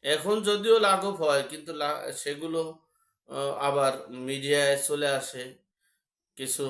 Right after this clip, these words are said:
আহ, সমন্বয়কারীরা বলতে থাকে, কিছু জামাতিরা বলতে থাকে, বিদায় তাদের যে, আহ, আসল চেহারাটা বের হয়েছে।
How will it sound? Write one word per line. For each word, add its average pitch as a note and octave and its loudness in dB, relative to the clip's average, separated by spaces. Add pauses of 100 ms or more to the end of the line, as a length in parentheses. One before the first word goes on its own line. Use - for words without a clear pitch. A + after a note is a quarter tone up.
(160)
আহ, B2+ -4
সমন্বয়কারীরা C#3 -4
বলতে C3 -6 (360)
থাকে, B2+ -12 (720)
কিছু C3 -4
জামাতিরা C3+ -2
বলতে C3+ -8
থাকে, B2 -16 (540)
বিদায় F3 0
তাদের D#3 -4
যে, C3+ -6 (680)
আহ, B2 -4
আসল E3+ -4
চেহারাটা D3 -2
বের B2+ -6
হয়েছে। G2+ -10